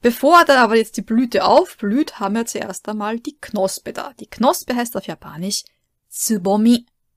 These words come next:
Tsubomi. Ja, und die Blüte, also die, die, die Bl-, Knospe öffnet sich, heißt dann Tsubomi ga hiraku.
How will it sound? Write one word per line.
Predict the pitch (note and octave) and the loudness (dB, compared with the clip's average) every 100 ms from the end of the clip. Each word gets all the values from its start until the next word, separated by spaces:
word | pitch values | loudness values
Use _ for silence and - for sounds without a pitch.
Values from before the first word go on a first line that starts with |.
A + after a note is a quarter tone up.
| _ _ _ _ _ _ - | _ _ _ _ _ _ -14
Tsubomi. | - - F3 F#3+ F#3+ G#3 - _ _ _ _ _ _ _ - _ | -8 -8 -6 -4 -2 -4 -6 _ _ _ _ _ _ _ -20 _
Ja, | D4+ A3+ | 2 2
und | F#3 | 2
die | G#3 | -4
Blüte, | A3+ A3+ A#3 F#3 - | 0 0 0 -4 -4
also | - F3+ | -10 -10
die, | F#3 | -12
die, | - B3 F#3+ E3 | -12 -10 -10 -12
die | - E3 - _ F3+ E3 _ _ _ | -12 -14 -14 _ -18 -18 _ _ _
Bl-, | - - _ - F#3+ - - | -6 -6 _ -14 -14 -14 0
Knospe | - C4 - - | 6 6 6 4
öffnet | B3 - - C#4+ - | 6 6 2 2 -2
sich, | - D4+ - | -2 -6 -4
heißt | A#3 - | -6 -4
dann | B3+ - - _ _ | -6 -6 -12 _ _
Tsubomi | - B3+ G#3+ C4 D4+ | -4 -2 0 0 0
ga | A3+ G#3 - _ _ | 0 0 -2 _ _
hiraku. | - - G#3+ A3 A#3+ B3 | -16 -4 0 0 0 0